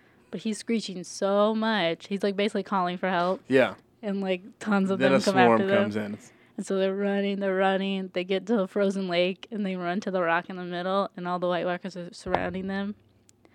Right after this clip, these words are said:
Speaker 1: And they're coming towards the middle, and then the, the ice breaks.
Speaker 2: Mm-hmm.
Speaker 1: So there's too much weight. So they're just kinda, like, stuck there.
Speaker 2: Yeah, in this
Speaker 1: So
Speaker 2: little island.
Speaker 1: Yeah. So before that, right after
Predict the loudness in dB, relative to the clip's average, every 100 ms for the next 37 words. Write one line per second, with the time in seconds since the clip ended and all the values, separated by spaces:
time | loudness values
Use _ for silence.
0 | _ -20 _ _ -14 -8 -6 -4 -4 -2
1 | -2 2 4 4 2 2 0 -2 -6 -4
2 | -4 -6 -8 -4 -4 -4 -10 -12 -2 0
3 | 0 -4 -6 -8 -10 -12 -10 -8 -10 -10
4 | -10 -8 -4 -2 -2 -2 -4 -4 -10 _
5 | _ _ _ _ -20 _ _ -16 -12 -10
6 | -10 -8 -4 2 2 0 -2 -4 -4 -8
7 | -12 -12 -18 -14 -14 -14 -18 -12 -4 -2
8 | 0 -2 -4 -8 -14 -16 -12 -12 -12 _
9 | _ -10 -8 -4 0 0 2 0 -2 -6
10 | -20 _ _ _ _ _ _ _ _ _
11 | _ _ _ _ _ _ _ _ _ _
12 | -20 -4 2 6 6 4 2 4 4